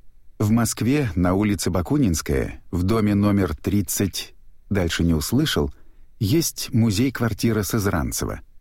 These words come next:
Климента Алексеевича Сызранцева. И вот гражданин Неверовский, я, спешит домой. Он с трудом удержался от немедленной поездки на Бауманскую.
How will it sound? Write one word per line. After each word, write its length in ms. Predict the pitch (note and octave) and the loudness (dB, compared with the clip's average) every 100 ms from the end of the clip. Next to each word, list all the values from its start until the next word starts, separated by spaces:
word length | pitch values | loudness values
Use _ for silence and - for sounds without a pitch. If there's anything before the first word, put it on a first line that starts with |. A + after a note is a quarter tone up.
| - - - | -20 -20 -2
Климента 600 | G2+ F2+ F#2 C#3+ C3+ B2+ | 2 4 4 2 2 0
Алексеевича 840 | F#2+ - D#2 D#2 D2+ - D#2 D2 | 0 0 0 0 0 0 -2 -2
Сызранцева. 760 | - G#2+ D#2+ C#2+ A1+ - A1+ - - - - - - - - - - - - - - - | -2 -2 0 -2 -4 -6 -8 -12 -16 -20 -20 -20 -20 -20 -20 -20 -20 -20 -20 -20 -20 -6
И 100 | B2 | 0
вот 460 | B2 D3+ G3+ - - | 2 2 0 -4 -8
гражданин 680 | G2+ A2+ A#2 G#2 A#2+ F#3+ B2+ | -2 0 2 2 2 4 4
Неверовский, 880 | E2+ E2+ G2+ E3+ - - C#3 B2 G2+ - - | 2 2 2 0 -2 0 0 0 -8 -18 -4
я, 400 | F2+ F2+ B1 - - - | 0 0 0 -4 -14 -14
спешит 520 | - - A#2 E3 E3+ | -6 0 2 2 2
домой. 440 | A2 C#2 C2 A#1 - - - - - - - - - - | 2 0 -2 -6 -14 -20 -20 -20 -20 -20 -20 -20 -6 0
Он 160 | E3 | 0
с 80 | C3+ | 2
трудом 360 | C3+ C#3 F#3+ D3+ | 0 2 2 2
удержался 580 | B2+ G2+ B2 C3+ - | 2 2 2 0 0
от 120 | G#2+ G#2 | 0 2
немедленной 520 | G2+ C3+ A#2 A2+ G#2+ | 2 2 2 2 2
поездки 480 | F2 D#2+ F#2+ - F#2 | 0 0 -2 -2 2
на 180 | F2+ | 2
Бауманскую. 720 | D#2+ C#2+ A#1+ A1+ A#1+ - - | 2 0 0 -4 -6 -8 -10